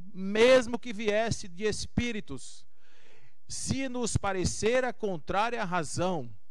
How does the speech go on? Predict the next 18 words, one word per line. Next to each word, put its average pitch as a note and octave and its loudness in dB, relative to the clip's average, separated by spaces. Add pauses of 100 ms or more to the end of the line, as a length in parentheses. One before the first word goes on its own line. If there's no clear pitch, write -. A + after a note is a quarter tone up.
(160)
como B3+ -2
repelimos G3+ -2
muitas G3+ 2
outras. F#3 0 (400)
Pois A#3+ 4
sabemos A#3+ 2
por A#3 0
experiência G#3 0
que G#3+ -4
não G#3 -2
se - -4
deve G#3 2
aceitar E3+ 0
cegamente G#3 -2
tudo C4+ -4
que G3+ -6
venha E3+ -2
deles, G#3 0